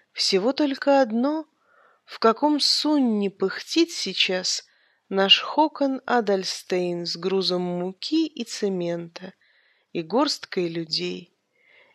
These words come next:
Ведь там, на севере, еще не настала темная ночь.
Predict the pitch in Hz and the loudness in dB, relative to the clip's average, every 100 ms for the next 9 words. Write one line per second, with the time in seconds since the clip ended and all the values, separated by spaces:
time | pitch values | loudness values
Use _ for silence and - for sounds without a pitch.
0 | - 180 190 _ _ 277 294 233 190 202 | -10 -6 -6 _ _ 4 6 2 0 -2
1 | 214 - 262 233 180 175 185 _ _ _ | -4 -2 2 2 0 -4 -8 _ _ _
2 | _ 180 190 - 214 208 202 190 185 - | _ -4 2 4 4 2 2 0 -2 -2
3 | 240 294 294 240 - 202 190 180 175 175 | 2 2 2 0 0 2 2 -2 -2 -2
4 | 170 170 180 - - | -2 -4 -4 -6 -6